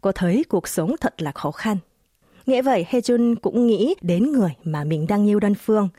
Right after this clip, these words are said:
và đáp lại như sau. 피차 일반입니다. Chị cũng giống em thôi. Và đây chính là mẫu câu của tuần này,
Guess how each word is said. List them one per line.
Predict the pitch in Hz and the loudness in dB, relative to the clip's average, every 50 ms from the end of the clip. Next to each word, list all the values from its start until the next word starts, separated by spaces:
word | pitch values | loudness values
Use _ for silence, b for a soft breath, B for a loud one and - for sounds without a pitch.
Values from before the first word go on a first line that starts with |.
| B B B B - | B B B B -8
và | - 160 | -4 -2
đáp | 190 - - | -2 -2 -2
lại | 233 175 135 139 | -4 -4 -4 -2
như | 156 185 202 | 0 0 0
sau. | 190 - - 208 208 202 185 - _ _ _ _ _ _ _ _ _ _ _ _ _ _ _ _ _ _ _ _ _ _ _ | 0 0 -2 -2 -2 -2 -4 -8 _ _ _ _ _ _ _ _ _ _ _ _ _ _ _ _ _ _ _ _ _ _ _
피차 | - - 302 294 - - - - 285 277 | -6 -4 -4 -4 -4 -6 -4 -2 0 0
일반입니다. | 269 247 208 214 202 208 208 226 226 233 226 220 220 220 214 214 208 - 185 170 160 160 160 165 170 - _ _ _ _ _ _ _ _ _ _ _ _ _ _ _ _ _ _ _ _ _ _ | 0 2 2 2 0 0 0 0 0 2 2 2 2 2 2 0 0 -2 -2 -2 -2 -4 -4 -6 -8 -10 _ _ _ _ _ _ _ _ _ _ _ _ _ _ _ _ _ _ _ _ _ _
Chị | - 190 175 160 | -4 -2 -2 -2
cũng | - - - 247 | -2 -2 0 0
giống | 262 196 190 170 175 220 | 0 0 0 0 0 0
em | - 240 233 | 0 0 -2
thôi. | 220 220 226 233 240 254 208 143 - _ _ _ _ _ _ b b b b b b b b b - | 0 0 0 2 2 0 0 -2 -8 _ _ _ _ _ _ b b b b b b b b b -6
Và | 180 175 | -4 -2
đây | 180 185 | -2 -4
chính | 185 - - 185 185 254 | -2 -2 -2 0 0 0
là | 339 302 214 | 0 0 0
mẫu | 175 175 - - | 0 0 -2 -2
câu | - 277 262 | -2 -2 -2
của | - 185 | -2 -2
tuần | 156 151 143 143 | -4 -4 -4 -6
này, | 147 147 143 135 127 | -6 -6 -6 -8 -12